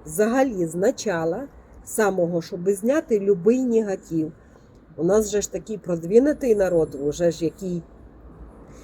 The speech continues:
е, не то, що бабки, е, десь там в селах колдують яйцями свіжими. Ні, у нас тут вже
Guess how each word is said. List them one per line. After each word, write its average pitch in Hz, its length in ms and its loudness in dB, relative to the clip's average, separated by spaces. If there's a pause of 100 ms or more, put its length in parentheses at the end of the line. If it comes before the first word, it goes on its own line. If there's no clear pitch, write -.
(300)
е, - 80 -10 (220)
не 180 160 2
то, 185 180 6
що 277 180 6
бабки, 170 560 0 (380)
е, 147 100 -2
десь 170 360 2
там 175 240 2
в - 60 -10
селах 156 480 2
колдують 170 640 0
яйцями 151 600 0 (280)
свіжими. 160 640 -2 (360)
Ні, 185 420 2
у 165 100 2
нас 180 260 0
тут 226 220 -6
вже 220 520 2